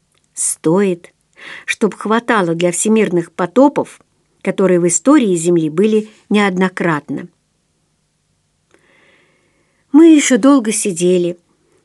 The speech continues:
как два микроба на теле Земли в строительной бытовке на охраняемой территории. Осторожно пили кипяченую воду с сухариками, вместе рассматривали полученные из самописцев кривые,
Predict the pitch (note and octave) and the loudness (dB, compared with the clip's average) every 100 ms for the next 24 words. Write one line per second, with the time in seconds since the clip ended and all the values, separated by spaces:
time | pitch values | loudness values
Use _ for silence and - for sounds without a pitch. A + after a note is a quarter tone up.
0 | - G#3+ F#3+ F#3+ G#3 A3 A3 A3 F3+ D#3 | -6 -4 -2 0 0 0 0 2 4 2
1 | D#3 E3+ _ - G3 G3 - F3+ F3 F#3 | -2 -10 _ -2 0 0 -2 -2 -2 -2
2 | G3+ F#3 D#3+ D#3+ - - - - G#3 G3+ | 0 0 -2 -4 -20 -14 -8 -2 0 -2
3 | G3+ F#3+ F#3+ F#3 F#3 D4 - - F3+ E3 | -2 -2 -2 -2 0 -2 -2 -6 -4 -4
4 | D#3+ F#3 F3+ G3 G3 F#3+ F#3+ - G#3 A3 | -4 -2 0 0 0 -2 -2 -4 -4 0
5 | F#3+ D3+ D3+ - _ _ _ - - - | 0 0 -6 -14 _ _ _ -20 -14 -8
6 | G#3 - G#3 G#3+ F#3+ F#3+ F#3 G3+ G#3 G#3 | -6 -4 0 0 0 -2 -4 -4 -4 -4
7 | G3+ F#3+ F3 F#3+ F3+ F3+ F3+ A#3 C4 C4 | -6 -8 -6 -4 -2 -2 0 0 0 -2
8 | - A#3+ A3+ G#3+ G#3+ A3 G#3 G#3+ _ _ | -4 -6 -2 -2 -4 -4 -4 -8 _ _
9 | - - - - G3 D4+ D#4+ - F#3 F3+ | -20 -20 -20 -8 2 4 4 -2 -4 -4
10 | - F#3 E3+ F3 E3+ E3 - - G#3 A3 | -2 -2 -2 -4 -4 -4 -6 -6 -2 -2
11 | G#3+ F#3+ F3+ F3 E3+ - G3+ G3+ G#3 F#3+ | -4 -4 -2 0 0 -2 0 -2 -2 -6
12 | - - D#3+ - E3+ F3 A#3 A3+ G#3+ | -8 -8 -10 -4 -2 0 2 0 -2